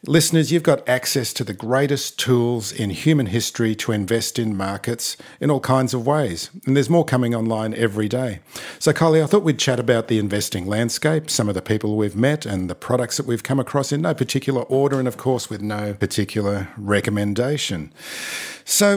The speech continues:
look, I just wanted to start. I mean, uh, you know, there's been an explosion of new products over the last few years and, you know, making investing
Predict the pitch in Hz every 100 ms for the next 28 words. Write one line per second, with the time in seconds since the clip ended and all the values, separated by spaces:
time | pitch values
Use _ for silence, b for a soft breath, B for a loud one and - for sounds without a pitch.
0 | 190 196 214 220 226 254 233 156 127 -
1 | 135 117 98 - 135 135 123 127 127 147
2 | 113 98 104 131 117 113 - - 131 127
3 | 120 107 104 95 113 113 110 104 - 117
4 | 104 104 - - - 113 101 92 98 95
5 | 92 - 95 90 92 90 82 90 85 82
6 | 82 101 87 92 90 95 90 87 90 -
7 | 95 90 87